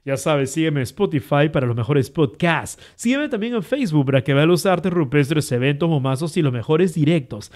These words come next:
También en TikTok, hijo mío, para que veas los TikToks más biológicos. Muy bien, tetrápodos, tetrapoditas. Sígueme también acá en YouTube para que veas los mejores solucionarios, directos y los mejores videos. También en nuestros grupos de Telegram y WhatsApp.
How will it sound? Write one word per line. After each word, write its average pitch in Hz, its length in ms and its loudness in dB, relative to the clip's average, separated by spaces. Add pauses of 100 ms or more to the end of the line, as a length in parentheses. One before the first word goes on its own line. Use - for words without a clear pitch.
(160)
También 143 260 2
en 127 160 -2
TikTok, 139 540 0
hijo 135 260 0
mío, 151 220 4
para 127 140 0
que 135 80 4
veas 147 120 6
los - 20 0
TikToks 147 420 -4
más 165 200 -4
biológicos. 175 880 -2 (300)
Muy 226 180 0
bien, 180 320 2
tetrápodos, 165 760 2
tetrapoditas. 147 880 0 (140)
Sígueme 269 380 0
también 196 260 2
acá 165 180 2
en 160 60 2
YouTube 196 320 0
para 165 160 0
que 147 80 -2
veas 147 60 2
los 151 80 0
mejores 143 240 -2
solucionarios, 156 640 -4
directos 135 460 0
y 196 40 -2
los 156 100 2
mejores 131 340 2
videos. 170 480 2 (200)
También 180 300 4
en 214 40 -2
nuestros 170 300 4
grupos 180 260 4
de 147 120 4
Telegram 185 380 2
y 143 120 2
WhatsApp. 139 520 0